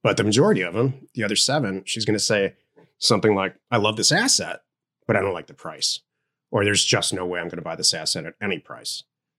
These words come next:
Or however it manifests itself. It's the middle properties,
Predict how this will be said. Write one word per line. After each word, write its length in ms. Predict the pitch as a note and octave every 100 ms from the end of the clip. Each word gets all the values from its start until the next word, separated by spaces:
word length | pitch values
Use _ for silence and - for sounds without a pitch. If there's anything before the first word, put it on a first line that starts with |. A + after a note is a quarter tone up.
| -
Or 100 | F2+
however 400 | A#2 C3+ B2 - -
it 160 | A2
manifests 440 | A#2+ G#2+ G#2 F#2 -
itself. 340 | - - - _ _ _ _ _ _ _ _ _ _ _ _ _ _ _
It's 160 | - -
the 80 | A2+
middle 260 | A#2 G#3
properties, 760 | F#3+ - D3+ D3+ C3 - - -